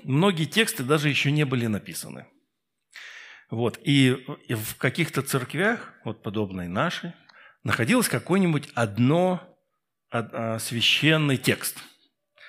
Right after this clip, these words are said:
А, и они её не уносили домой. Вы сейчас на смартфоне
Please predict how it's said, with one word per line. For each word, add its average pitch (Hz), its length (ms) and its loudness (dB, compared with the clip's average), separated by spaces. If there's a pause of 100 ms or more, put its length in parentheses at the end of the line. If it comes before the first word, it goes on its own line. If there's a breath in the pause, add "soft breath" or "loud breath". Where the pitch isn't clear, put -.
(600 loud breath)
А, 98 680 0 (480 loud breath)
и 139 80 4
они 160 340 6
её 147 340 0
не 156 120 2
уносили 135 440 2
домой. 104 400 2 (680)
Вы 123 120 -4
сейчас 120 400 0
на 123 120 -2
смартфоне 120 600 -2